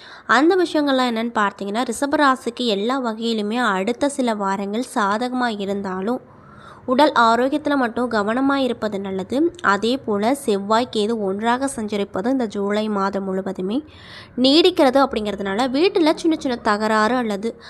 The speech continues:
அசௌகரியம் வரக்கூடுங்க. சொத்துக்கள் சம்பந்தப்பட்ட விஷயத்துல இந்த ஜூலை மாதம் எந்த ஒரு முடிவையும் நீங்க எடுக்க வேண்டாம். கடன் வாங்கி சொத்து வாங்குவது,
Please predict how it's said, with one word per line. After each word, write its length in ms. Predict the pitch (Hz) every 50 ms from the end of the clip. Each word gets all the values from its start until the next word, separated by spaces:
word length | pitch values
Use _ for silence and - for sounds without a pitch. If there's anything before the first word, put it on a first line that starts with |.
| - - - -
அசௌகரியம் 720 | - 214 - - 269 262 262 262 247 220 208 220 240 247 220
வரக்கூடுங்க. 580 | 196 190 185 190 - 185 190 196 202 208 208 - - _ - - _ - - - - -
சொத்துக்கள் 600 | - - 320 302 302 - 403 392 - 403 370 -
சம்பந்தப்பட்ட 500 | 330 311 294 294 277 269 269 254 - 240
விஷயத்துல 520 | 226 220 214 - - 311 302 302 277 269 277
இந்த 160 | 285 262 240
ஜூலை 340 | 208 220 220 220 226 226 240 233
மாதம் 360 | 220 208 202 202 233 254 233
எந்த 240 | 202 208 233 277 285
ஒரு 180 | 285 262 240
முடிவையும் 460 | 220 208 196 202 202 202 202 220 226 208
நீங்க 140 | 202 202 202
எடுக்க 240 | 185 185 - 185
வேண்டாம். 300 | 190 185 180 180 - - - - - - - - - - - - - - _ -
கடன் 320 | 269 254 247 262 277 277
வாங்கி 380 | 262 247 226 226 233 240 254 277
சொத்து 340 | - 262 220 214 226 294
வாங்குவது, 520 | 269 262 247 233 226 226 214 214 208 226